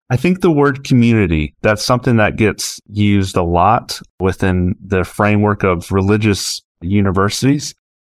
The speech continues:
The community on campus, building those closer ties with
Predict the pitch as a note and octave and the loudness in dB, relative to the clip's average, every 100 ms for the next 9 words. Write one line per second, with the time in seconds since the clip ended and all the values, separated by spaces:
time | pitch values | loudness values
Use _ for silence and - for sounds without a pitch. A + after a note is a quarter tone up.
0 | _ _ B2+ A#2+ C3 C#3+ D3+ C3 A2+ G2 | _ _ -4 0 2 4 4 4 2 0
1 | A2 G2 F#2+ - - - A#2 B2 B2+ A2+ | -2 -2 -2 -6 -6 0 2 2 2 2
2 | G#2 G2+ F2+ - - A2+ - G2+ - - | 2 2 -2 -6 -2 -2 0 -4 -2 -2
3 | G2 G2 F#2 G2 | 2 2 0 -2